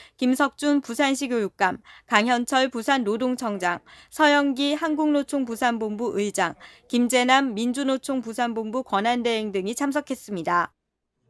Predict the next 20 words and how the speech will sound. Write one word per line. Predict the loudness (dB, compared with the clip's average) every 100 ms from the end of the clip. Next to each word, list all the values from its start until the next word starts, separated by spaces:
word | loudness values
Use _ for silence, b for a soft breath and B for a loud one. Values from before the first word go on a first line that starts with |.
| _ _ _ 2
개소식에 | 4 6 2 2 6 6
이어 | 6 6 8 6 4
부산시와 | -2 2 2 0 2 4 4
부산시의회, | 2 -4 -2 -2 -2 -2 -4 -2 -2 -4 b b
교육청, | -2 0 -2 -4 -2 -2 -2
노동청 | -2 0 0 -2 -2 -2 -2
등 | -2 -2 -2
유관기관과 | 2 2 2 0 -2 0 4 2 2 b b _
부산 | 0 2 2
지역 | 2 2 2
노동단체와 | 0 -2 0 2 2 0 -2 2 2
시민사회단체가 | 0 -2 -2 0 0 0 0 0 0 -2 0 0
함께 | 0 -2
모여 | -2 2 2 0 b b b
센터의 | 2 4 4 2 2 0
위상과 | 0 0 2 4 4
역할에 | 4 -2 -2 0 0
대해 | -2 -2 -4 -4
의견을 | -4 -2 0 0 -2
수렴했습니다. | 0 2 2 0 -4 -4 0 0 0